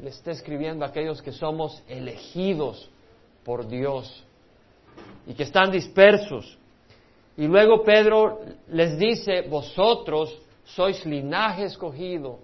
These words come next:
Está el versículo nueve del capítulo dos. "Vosotros sois linaje escogido". Para mí estas palabras son preciosas, me las he memorizado muchas de estas. "Vosotros sois linaje escogido, real sacerdocio, nación santa,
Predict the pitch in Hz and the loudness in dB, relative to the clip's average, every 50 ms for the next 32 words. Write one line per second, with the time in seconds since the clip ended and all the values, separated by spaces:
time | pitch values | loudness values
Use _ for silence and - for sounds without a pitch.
0 | _ _ - - - - - 240 240 226 226 202 - 226 220 226 214 208 202 185 | _ _ -14 -14 -6 0 2 2 4 4 2 0 -2 -6 -8 -6 -6 -6 -4 -4
1 | 196 208 214 214 208 190 170 160 165 151 - 180 170 - 180 180 170 170 185 190 | -2 -2 0 0 0 -2 -4 -4 -6 -6 -6 -10 -12 -10 -8 -8 -6 -6 -8 -10
2 | 185 - - _ _ _ _ _ _ _ _ _ _ _ _ _ _ _ _ _ | -12 -14 -20 _ _ _ _ _ _ _ _ _ _ _ _ _ _ _ _ _
3 | _ _ - - 147 139 - 202 202 196 196 180 147 196 190 175 175 170 151 156 | _ _ -16 -14 -14 -8 -6 -6 -6 -4 -6 -6 -4 -4 -4 -4 -4 -4 -4 -4
4 | 175 202 208 202 208 202 208 - 185 175 156 180 190 180 170 156 135 120 - - | -2 -2 -2 -2 -4 -4 -6 -6 -8 -8 -8 -6 -8 -6 -6 -8 -8 -10 -12 -16
5 | - - - - _ 156 156 170 180 196 220 226 208 220 226 196 - 185 180 180 | -18 -20 -20 -14 _ -4 -2 -2 0 2 2 2 2 0 -4 -4 -2 -2 -2 0
6 | 185 190 185 160 139 185 170 147 - 160 143 - - - 175 190 180 175 151 147 | 0 0 -2 -4 -6 -10 -12 -10 -8 -10 -10 -8 -8 -6 -6 -6 -6 -8 -10 -8
7 | 147 156 165 175 180 175 160 156 147 143 131 - 165 160 160 156 147 151 143 - | -8 -8 -8 -8 -10 -8 -8 -8 -8 -8 -10 -10 -8 -8 -8 -8 -10 -12 -14 -14
8 | 147 135 135 143 143 147 - - 135 123 123 - _ _ _ _ _ _ _ _ | -14 -12 -10 -10 -10 -10 -12 -16 -18 -18 -20 -20 _ _ _ _ _ _ _ _
9 | _ _ _ _ _ - 139 123 175 190 185 175 180 147 180 180 165 165 165 151 | _ _ _ _ _ -16 -12 -10 -8 -8 -8 -8 -8 -6 -6 -6 -6 -6 -6 -6
10 | 143 151 160 170 196 196 190 202 180 202 185 165 156 170 196 196 175 160 147 139 | -8 -8 -10 -10 -10 -8 -8 -8 -10 -10 -10 -10 -8 -8 -6 -6 -6 -6 -6 -6
11 | 143 135 139 143 165 190 208 202 196 - 196 170 - - 160 151 147 147 175 180 | -8 -10 -10 -10 -8 -6 -6 -8 -8 -8 -10 -12 -10 -10 -10 -10 -8 -8 -8 -8
12 | 165 - - 160 143 139 131 - - 165 170 180 180 156 - - - 156 170 185 | -10 -10 -12 -12 -12 -12 -14 -14 -12 -12 -10 -10 -10 -12 -14 -16 -18 -16 -14 -12
13 | 190 180 - - - - 123 | -12 -12 -14 -12 -14 -14 -14